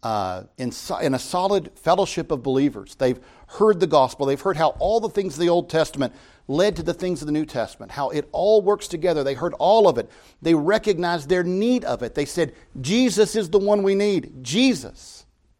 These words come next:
I put my faith in him. Not by works of human hands." Right? Only by Jesus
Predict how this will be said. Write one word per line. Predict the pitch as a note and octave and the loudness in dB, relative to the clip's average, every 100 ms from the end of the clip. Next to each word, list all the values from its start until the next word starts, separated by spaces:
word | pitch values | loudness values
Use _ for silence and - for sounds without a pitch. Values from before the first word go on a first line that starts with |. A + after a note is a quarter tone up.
| _ _ _ _ _ _ _ _ - | _ _ _ _ _ _ _ _ -18
I | |
put | - F3 | -8 -8
my | E3+ | -6
faith | D#3 E3+ D#3+ | -6 -6 -6
in | D#3 | -6
him. | D3+ B2+ G#2+ _ - - - _ _ _ _ _ _ _ _ _ _ _ _ _ _ _ _ _ _ - | -8 -10 -14 _ -20 -20 -20 _ _ _ _ _ _ _ _ _ _ _ _ _ _ _ _ _ _ -6
Not | C#3 C#3 | -4 0
by | C#3+ | 0
works | C3+ D#3 D#3 D#3 | 0 -2 -6 -8
of | C3+ | -6
human | E3 D#3 | -6 -6
hands." | D#3 E3 D3 G#2+ - - - _ _ _ _ _ _ _ _ _ | -6 -10 -14 -20 -20 -20 -20 _ _ _ _ _ _ _ _ _
Right? | - B2+ - | -18 -16 -8
Only | D3 G3+ G3 F3+ | -4 -2 -2 -4
by | E3+ | -6
Jesus | E3+ C#3 F3 D3 G2+ - - | -6 -6 -6 -8 -12 -18 -20